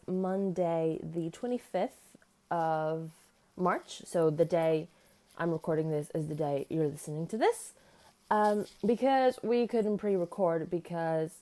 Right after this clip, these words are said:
Vicky is ill at the moment. She's got a cough, she lost her voice for a bit, so that's why it's just me today. Uh, we talked, and I didn't,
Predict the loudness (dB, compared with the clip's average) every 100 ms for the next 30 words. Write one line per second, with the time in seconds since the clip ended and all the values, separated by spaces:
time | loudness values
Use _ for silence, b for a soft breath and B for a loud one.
0 | _ -6 -4 -6 -6 -6 -6 -8 -2 0
1 | 2 0 -4 -14 -20 _ _ 2 4 4
2 | 0 -8 -10 -10 -12 -10 -4 -2 -2 -2
3 | 0 0 0 -8 -16 -8 -6 -6 -10 -6
4 | 0 0 0 -2 0 0 0 b b b
5 | b 2 8 8 8 2 -6 -4 -2 -4
6 | -8 -10 -10 -10 -12 -10 -10 -8 -2 0
7 | 0 -6 -20 _ _ _ _ _ -20 -14
8 | 0 4 6 6 2 4 2 2 -4 -8
9 | -2 0 0 2 0 -2